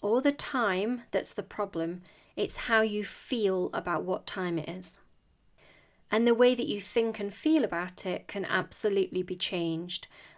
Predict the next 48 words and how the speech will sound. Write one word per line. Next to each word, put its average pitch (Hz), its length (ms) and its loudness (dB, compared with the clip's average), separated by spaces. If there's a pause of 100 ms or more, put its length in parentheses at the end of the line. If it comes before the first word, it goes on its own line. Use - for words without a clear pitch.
This 220 300 6
is 220 100 0
a 208 60 2
sleep - 440 2
skill, - 460 -4 (240)
and 190 140 0
it's - 140 -2
part 180 360 -4
of 180 140 -8
what - 120 -4
I - 60 -4
teach. - 560 -12 (720)
And 240 120 2
it - 80 0
might 262 280 2
be 214 160 6
that - 140 0
if 220 160 -4
you 233 80 0
have - 180 -4
a 202 60 -4
sleep - 360 -2
problem, 185 600 -2 (440)
it's 220 220 2
about 226 320 4
you 233 160 -2
tackling 220 560 -2
the 202 80 -2
sleep 214 420 -2
problem 180 680 -2 (300)
rather 202 420 4
than 208 220 2
allowing 190 400 4
the 180 80 0
time 190 640 0
to - 120 -8
continue 202 580 -4
to 202 120 -6
mock 190 460 -4
you 180 180 2
or - 160 -4
make 190 300 -2
you 196 80 -8
feel 185 240 -4
anxious 175 420 -6
during 175 360 -4
the 170 60 -2
night. 165 460 -10